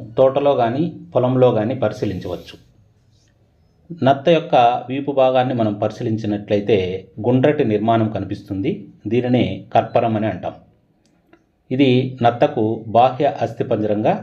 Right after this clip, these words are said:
పనిచేస్తుంది, కానీ ఇది ఎముకలతో తయారు చేయబడి ఉండదు. ఈ కర్పరం అనేది కాల్షియం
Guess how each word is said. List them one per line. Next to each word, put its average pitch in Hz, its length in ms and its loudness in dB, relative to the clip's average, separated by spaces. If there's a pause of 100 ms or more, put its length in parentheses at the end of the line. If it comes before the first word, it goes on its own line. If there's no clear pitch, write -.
పనిచేస్తుంది, 101 640 -2 (380)
కానీ 127 280 2 (640)
ఇది 123 120 -4
ఎముకలతో 139 520 2 (100)
తయారు 113 360 4
చేయబడి 101 400 -2
ఉండదు. 92 320 -6 (580)
ఈ 123 80 0 (100)
కర్పరం 147 380 2
అనేది 127 300 -2 (360)
కాల్షియం 135 420 2